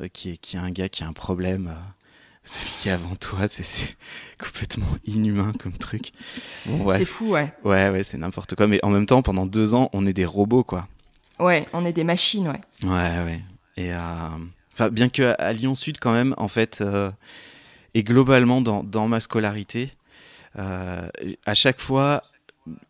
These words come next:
Speaker 1: j'ai trouvé, si tu veux, un petit, euh, un petit microcosme, euh, de gens où on a pu s'entraider et tout ça. Et, et, et, et vu que j'ai eu,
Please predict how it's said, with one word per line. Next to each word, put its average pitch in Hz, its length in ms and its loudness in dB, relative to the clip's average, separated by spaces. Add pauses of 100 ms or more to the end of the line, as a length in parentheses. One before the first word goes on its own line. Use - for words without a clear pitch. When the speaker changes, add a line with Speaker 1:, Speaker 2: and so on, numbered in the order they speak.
(240)
Speaker 1:
j'ai 107 280 -6
trouvé, 120 280 2
si - 80 -2
tu - 80 -4
veux, 113 80 2
un 113 80 4
petit, 120 360 0
euh, 110 180 4
un 104 180 0
petit - 260 -6
microcosme, 120 1160 0
euh, 98 560 -2
de 104 160 -2
gens 113 280 2
où 113 140 0
on 98 160 0
a 95 140 -2
pu - 240 -10
s'entraider 107 560 -2
et 107 40 -2
tout - 120 -10
ça. 120 280 4
Et, 98 200 0 (360)
et, 101 280 0
et, 98 300 0
et 101 120 -4
vu 110 180 -6
que 127 60 -4
j'ai 113 160 2
eu, 104 320 -2